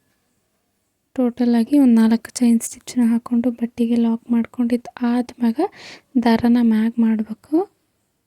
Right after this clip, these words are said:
ದಾರನ ಮ್ಯಾಗ್ ಮಾಡಿ ಹಿಂಗೆ ಬೀಡ್ಸ್ನ ನಾನು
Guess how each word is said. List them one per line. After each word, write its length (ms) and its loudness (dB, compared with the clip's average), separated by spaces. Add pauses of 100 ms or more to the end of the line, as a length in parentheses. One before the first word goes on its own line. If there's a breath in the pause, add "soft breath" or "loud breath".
(1200)
ದಾರನ 320 0
ಮ್ಯಾಗ್ 380 0
ಮಾಡಿ 260 4
ಹಿಂಗೆ 540 2 (1000 soft breath)
ಬೀಡ್ಸ್ನ 500 0
ನಾನು 380 2